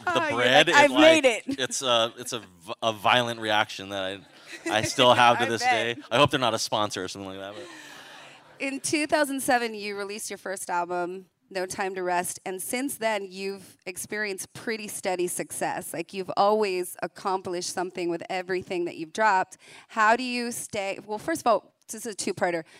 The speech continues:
Speaker 2: What do you consider success? But secondly, how do you stay super humble and grounded as gentlemen?
Speaker 1: Well, thank you.
Speaker 2: You're welcome.
Speaker 1: Um,
Speaker 2: See, I'm,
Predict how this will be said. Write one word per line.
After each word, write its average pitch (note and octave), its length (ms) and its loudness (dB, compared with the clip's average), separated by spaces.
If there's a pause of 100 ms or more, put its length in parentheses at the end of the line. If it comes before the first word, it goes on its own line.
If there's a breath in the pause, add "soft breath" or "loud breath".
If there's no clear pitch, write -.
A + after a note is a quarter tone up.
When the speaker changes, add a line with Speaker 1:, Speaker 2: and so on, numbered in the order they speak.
(360 soft breath)
Speaker 2:
What A3 140 -2
do C#4 60 2
you D4 80 2
consider B3 380 -4
success? F3+ 720 -4 (200)
But - 160 -10
secondly, F#3+ 480 -4
how G3 180 -2
do G3+ 80 -8
you A3 100 -8
stay F#3+ 380 -8 (320 soft breath)
super A#3 640 -4
humble G3+ 580 2
and F#3 160 -4
grounded F3+ 640 -2
as E3+ 180 -4
gentlemen? E3 580 -2 (1300 soft breath)
Speaker 1:
Well, - 60 -20
thank E2 240 -10
you. G#2 180 -12
Speaker 2:
You're G#3 220 -6
welcome. E3+ 280 -6
Speaker 1:
Um, G3 380 -8
Speaker 2:
See, A#3 160 4
I'm, A3 140 8